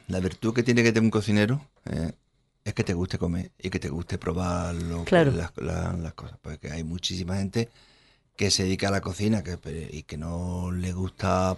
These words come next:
Speaker 1: pues difícilmente va a saber
Speaker 2: Mm.
Speaker 1: diferenciar lo que son los sabores. O sea, que por lo general, la gente que le gusta, y yo siempre se lo digo a, a mucha mayoría de los chicos y chicas que pasan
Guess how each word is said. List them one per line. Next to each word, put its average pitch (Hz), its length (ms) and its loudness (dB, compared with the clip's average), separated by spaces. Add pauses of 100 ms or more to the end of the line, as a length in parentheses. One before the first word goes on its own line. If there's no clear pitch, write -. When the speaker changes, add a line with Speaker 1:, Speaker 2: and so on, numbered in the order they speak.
Speaker 1:
pues 85 200 -4
difícilmente 92 800 0
va 90 80 -2
a 87 40 -6
saber 85 240 -4
Speaker 2:
Mm. 165 80 2
Speaker 1:
diferenciar 90 460 -2
lo 87 100 -2
que 90 100 -4
son 87 420 -2 (340)
los 85 220 -4
sabores. 90 300 -4
O - 40 -10
sea, 90 140 -8
que - 80 -14
por 87 180 -8
lo 85 120 -4
general, 90 440 0 (580)
la 98 120 4
gente 107 320 6
que 110 80 4
le 104 140 4
gusta, 98 680 0
y 82 120 -2
yo 95 140 2
siempre 101 300 0
se 98 140 -2
lo 95 140 4
digo 92 340 2
a, 82 280 -4 (140)
a 85 120 -10
mucha 92 680 0 (120)
mayoría 82 300 -6
de 85 100 -4
los 85 220 -6
chicos 92 240 -4
y - 20 -10
chicas 92 240 -4
que 85 80 -4
pasan 90 360 -4